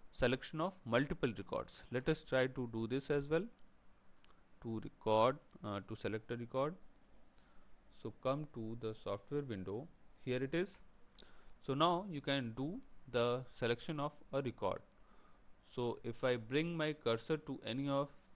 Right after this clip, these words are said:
the left of this, uh, any of the row. Here you can see the cursor is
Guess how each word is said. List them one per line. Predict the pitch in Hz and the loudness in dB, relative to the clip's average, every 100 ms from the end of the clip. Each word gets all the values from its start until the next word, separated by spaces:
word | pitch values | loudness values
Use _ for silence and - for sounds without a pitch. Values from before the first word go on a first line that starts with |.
| 104 | -2
the | 107 | 2
left | 101 127 - 135 | 4 2 2 -2
of | 127 117 | -2 -2
this, | 135 - - - - | -2 -4 -16 -18 -10
uh, | 101 104 101 - | -6 -4 -6 -8
any | 107 113 | -6 -4
of | 113 107 | -2 -2
the | 110 | -2
row. | 156 - - - - | -2 -6 -16 -20 -10
Here | - 156 | 0 2
you | 143 | 2
can | - 120 | -2 -4
see | - 160 | -4 -2
the | 151 | 0
cursor | 113 110 - 135 | 2 2 2 -2
is | 185 | -2